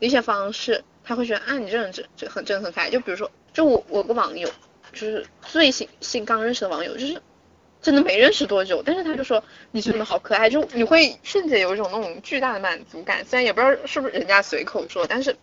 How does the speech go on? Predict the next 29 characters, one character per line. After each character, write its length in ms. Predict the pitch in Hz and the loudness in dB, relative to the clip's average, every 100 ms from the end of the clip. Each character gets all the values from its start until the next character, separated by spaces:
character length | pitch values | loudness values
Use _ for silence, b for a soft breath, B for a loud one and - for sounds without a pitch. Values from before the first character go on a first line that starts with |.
| _ _ - | _ _ 0
他 160 | 269 | 4
就 200 | 285 302 | 6 6
通 400 | 294 - 254 247 | 4 2 2 4
过 180 | 254 285 | 4 4
你 200 | 269 208 | 4 -6
发 380 | 208 - 226 233 | -4 2 4 4
的 180 | 220 214 | 2 0
这 180 | 285 262 | 2 2
一 180 | 269 | 0
些 260 | 320 226 233 | 0 2 2
微 280 | 214 220 226 | 4 2 2
博 300 | - 330 170 | -2 0 0
吧， 200 | 208 180 | 2 0
就 100 | 254 | 0
是 300 | 247 214 - | 4 4 2
毫 320 | - - 175 | -10 0 2
无 280 | 220 208 190 | 2 -2 -4
内 300 | 226 277 262 | 2 4 4
容 220 | 214 160 | 2 0
的 140 | 196 180 | 0 2
微 200 | 185 185 | 0 -2
博， 260 | 180 165 | 0 0
觉 160 | 175 175 | 0 -2
得 100 | 185 | -2
你 160 | 185 185 | -4 -12
可 280 | - 175 151 | -6 -2 0
爱， 300 | - 214 - | 2 0 2
就 140 | 220 | -2
会， 220 | 247 220 | 2 0